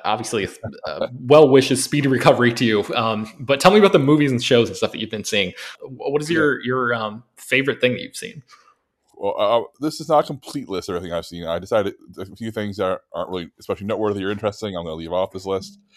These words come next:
Speaker 2: And also, I'm focusing mostly on the, um, major stuff that I saw. If you want, like, the smaller discoveries and, like, the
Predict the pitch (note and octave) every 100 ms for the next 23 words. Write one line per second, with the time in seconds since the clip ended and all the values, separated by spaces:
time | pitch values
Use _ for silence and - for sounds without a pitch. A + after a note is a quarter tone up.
0 | _ _ _ A#2+ B2+ C#3 C3 C#3 B2+ B2
1 | A2 G#2 G#2 F#2+ F2 E2+ D#2+ D#2 D#2 D2+
2 | _ _ _ _ _ _ _ _ G2+ G2+
3 | G#2 F2+ F2+ - E2+ E2 D#2+ D#2+ D#2 -
4 | F2 - E2+ F#2 G#2 G2 G2+ G2 - _
5 | _ _ _ _ - D#2+ E2+ D#2+ G#2+ F#2
6 | E2 - A2+ G2 G#2 G#2 G2 F#2 - D#2+
7 | D#2+ - D2 C#2